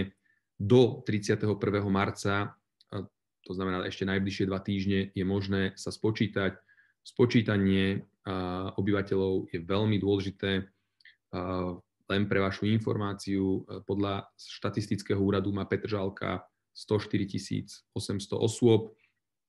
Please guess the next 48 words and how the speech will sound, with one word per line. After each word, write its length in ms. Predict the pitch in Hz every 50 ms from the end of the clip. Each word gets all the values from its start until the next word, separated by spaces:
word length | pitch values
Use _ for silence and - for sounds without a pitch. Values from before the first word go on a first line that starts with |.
| _ _ _ _ - -
Podľa 320 | - 104 98 104 98 95
registru 400 | 98 101 113 110 - - 110 -
osôb, 400 | 110 110 - - 107 107 104 -
to 80 | 101 90
znamená, 480 | 98 95 98 98 98 95 95 95 - _ _ -
to 80 | - 98
je 80 | 95 98
toho 240 | - - 98 98
registra, 480 | 95 98 98 101 98 - - 98 95 90
kde 160 | 90 95 92
sú, 560 | 92 - - - 101 95 95 92 92 95 -
z 60 | - -
ktorého 240 | - - - 95 90
čerpá 320 | - - 92 92 92 92
vlastne 320 | 95 95 92 - 101 98 95
aj 80 | -
polícia 560 | 104 104 104 101 101 - 104 101 98 98 98 - - - - - - _ _
a 80 | _ -
v 80 | - -
ktorom 240 | - - - 98
je 140 | 98 95 92 95
uvedené, 380 | 95 92 98 95 92 92 92 92 92 95 -
z 120 | - - -
ktorého 160 | - 92 98
sa 160 | 95 - 95
robia 160 | 95 95 95 90
vodičské 400 | 98 107 110 107 107 - - 95
zoznamy, 400 | 95 101 92 98 95 95 92 87
kde 160 | - - 92
je 60 | 92
uvedené 240 | 92 98 98 98 95
meno, 240 | 95 98 98 95 -
priezvisko, 800 | - 95 95 92 90 95 95 - - - - 95 92 92 90 - - _ _ _ _ _ _ -
adresa 560 | 95 95 101 98 98 95 - - 98 98 -
a 80 | - -
všetky 320 | - - 98 - - 98
možné 240 | 101 101 98 98 92
ďalšie 320 | 101 101 101 - - -
údaje, 560 | - 104 101 104 104 107 104 104 107 107 - - _ _ _ _ _ _
tak 160 | - 98 -
podľa 160 | 113 107 101
tohto 480 | 98 110 104 104 - - 104 101 98 107 - -
k 80 | -
tridsiatemu 400 | 104 101 98 107 95 104 98 95
prvému 320 | 98 98 101 101 98 95 95
dvanástej 400 | 101 101 104 104 101 - - 101
mala 240 | 98 98 98 98
Petržalka 560 | - 98 98 - 95 104 95 95 95 - 101